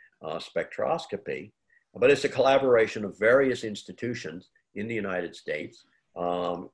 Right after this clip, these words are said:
Carnegie, which is the lead institution, University of Arizona, Harvard, University of Michigan, and the Massachusetts Institute of Technology. And so we don't get hundreds of nights on these, particularly not for space debris, but we do get a few nights per year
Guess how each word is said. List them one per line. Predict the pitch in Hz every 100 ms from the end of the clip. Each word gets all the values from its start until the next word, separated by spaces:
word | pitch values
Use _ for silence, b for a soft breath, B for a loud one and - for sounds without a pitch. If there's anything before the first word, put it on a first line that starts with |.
| _
Carnegie, | 120 120 117 107 107
which | 92 -
is | 87
the | -
lead | 90 101 98
institution, | 95 - 92 98 92 92 87
University | 98 95 98 - 90
of | 92
Arizona, | 87 87 85 113 120 120 120 b b _
Harvard, | 95 98 98 98 92 _ _
University | 101 92 92 -
of | 90
Michigan, | 87 - - 85 82 -
and | 85
the | 82
Massachusetts | 82 - - 82 76 67 80
Institute | 73 - - 78
of | -
Technology. | - 85 92 95 113 98 - - B B B B B -
And | 113
so | - 139 135 B B -
we | 127
don't | 165 196 190
get | 143
hundreds | 131 185 165 104
of | 104
nights | 95 92 87 -
on | 87 80
these, | 78 85 117
particularly | 98 101 143 131 98
not | 101 101
for | -
space | 92 - 113 123
debris, | - 95 80 78
but | 80 117
we | 135
do | 160
get | 175 143
a |
few | 131 139 135
nights | 123 120 -
per | - 117
year | 107 90 76 82